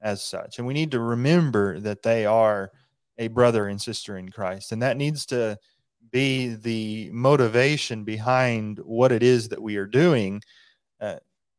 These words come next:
is to gain our brother. Uh, that's what Jesus says in Matthew eighteen when he talks about going to your brother who has sinned.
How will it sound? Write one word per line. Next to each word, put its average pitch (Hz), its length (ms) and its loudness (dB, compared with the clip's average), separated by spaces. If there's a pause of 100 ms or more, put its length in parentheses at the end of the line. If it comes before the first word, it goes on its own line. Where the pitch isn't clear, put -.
(680)
is 131 420 -2
to 131 160 -10
gain 135 280 0
our 104 120 0
brother. 95 420 -4
Uh, 101 160 -2
that's 127 200 0
what 127 120 -2
Jesus 127 300 -2
says 117 200 -6
in 110 60 -10
Matthew 117 340 -6
eighteen 120 500 -8
when 104 120 -6
he 104 100 -8
talks 117 300 -2
about 107 260 -2
going 131 380 6
to 117 120 -8
your 107 120 -4
brother 101 260 0
who 104 140 -4
has 98 140 -4
sinned. 104 520 -6